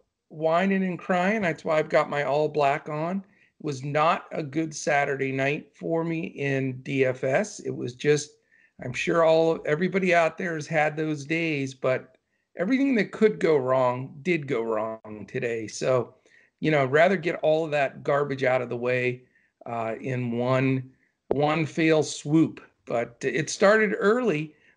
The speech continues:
with my P G A golfer, Charlie Hoffman, uh, hurt his back on the first hole. So he, uh, withdrew, which messed up my lines, uh, for this weekend, which I wasn't happy about.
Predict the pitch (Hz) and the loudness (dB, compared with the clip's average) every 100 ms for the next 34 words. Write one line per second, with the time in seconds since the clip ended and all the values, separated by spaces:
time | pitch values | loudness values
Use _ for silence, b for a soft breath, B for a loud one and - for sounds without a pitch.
0 | - 156 151 - - - 143 143 135 135 | -4 -4 -4 -14 -16 -6 0 2 0 -4
1 | - 196 156 170 175 151 160 156 151 127 | -4 -4 0 0 0 2 4 4 0 -4
2 | 156 156 139 143 156 180 - 135 139 - | -2 0 -2 2 2 2 -2 -6 -6 -6
3 | 131 127 123 - - - 180 185 151 117 | -4 -4 -6 -10 -16 -2 0 2 0 -4
4 | - 139 170 120 127 160 135 120 - 143 | 0 2 2 0 -6 -6 -6 -8 -6 -6
5 | 135 - 156 170 113 117 - b b b | -6 -8 -6 -2 -2 -2 -10 b b b
6 | - 135 180 190 190 - - 131 127 127 | -4 -4 2 2 2 0 -4 -4 -4 -6
7 | - 131 131 - 127 139 175 233 151 180 | -8 -2 -2 -4 -8 0 2 4 2 0
8 | - b b _ 156 135 - 147 143 - | -4 b b _ -8 -8 -6 -4 -4 -2
9 | 147 151 131 117 127 139 135 131 - - | -4 -2 -6 -4 -2 -2 -2 -6 -12 -6
10 | 120 117 110 127 120 117 - 123 123 147 | -4 -4 -6 -6 -6 -6 -8 -8 -4 -4
11 | 156 - 123 110 107 107 107 - 110 120 | -4 -6 -6 -8 -8 -8 -8 -8 -4 -2
12 | 226 | -2